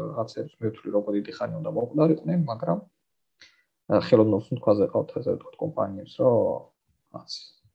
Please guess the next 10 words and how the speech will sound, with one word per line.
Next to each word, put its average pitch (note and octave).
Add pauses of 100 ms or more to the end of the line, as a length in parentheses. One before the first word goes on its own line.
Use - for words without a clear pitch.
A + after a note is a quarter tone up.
ჩემი G#2
გადასახედა, - (640)
მარკეტინგულ A2
ხრიკებს -
აკეთებენ, A2
რომ A#2
ახალი -
მოთამაშეები -
მოიზიდონ -
და A#2